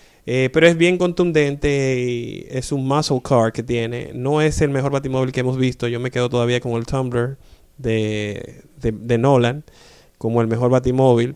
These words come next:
pero, eh, fue, fue bueno, fue, era como el, el, el Batman, eh, el Batimóvil de Rápido y Furioso. <laughs>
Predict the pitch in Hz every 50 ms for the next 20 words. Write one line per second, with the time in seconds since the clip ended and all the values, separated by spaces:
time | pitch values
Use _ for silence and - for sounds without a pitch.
0 | _ - - 160 165 160 151 147 143 143 - - - 139 139 135 135 131 127 127
1 | 123 120 120 113 117 120 - - 214 214 202 180 190 185 175 156 131 123 120 113
2 | 131 135 151 160 156 156 - 165 165 165 156 151 147 135 127 117 113 - - -
3 | 143 139 139 127 127 120 117 117 127 131 131 147 160 160 160 160 156 156 143 -
4 | 135 139 127 120 113 110 98 - - - - - 131 139 156 151 - 165 175 202
5 | 226 208 185 160 160 160 160 170 165 147 156 143 117 107 - - - - - -
6 | _ - - - 160